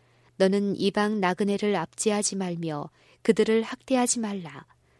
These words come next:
너희도 애굽 땅에서 나그네였음이니라. 너는 과부나 고아를 해롭게 하지 말라.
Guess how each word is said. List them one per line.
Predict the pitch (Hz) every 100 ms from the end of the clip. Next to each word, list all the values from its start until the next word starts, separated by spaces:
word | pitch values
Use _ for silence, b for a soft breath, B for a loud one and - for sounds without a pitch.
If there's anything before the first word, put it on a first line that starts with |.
| b _
너희도 | 185 180 180 180 180 -
애굽 | 185 196 -
땅에서 | 196 185 185 - 190 185 -
나그네였음이니라. | 185 185 202 208 202 202 - 196 185 175 143 139 - _ _ _ _ _ -
너는 | 185 190 185 180
과부나 | - 180 - 180 175 170
고아를 | - - 190 185 202
해롭게 | 202 233 220 -
하지 | 220 214 202
말라. | 185 165 139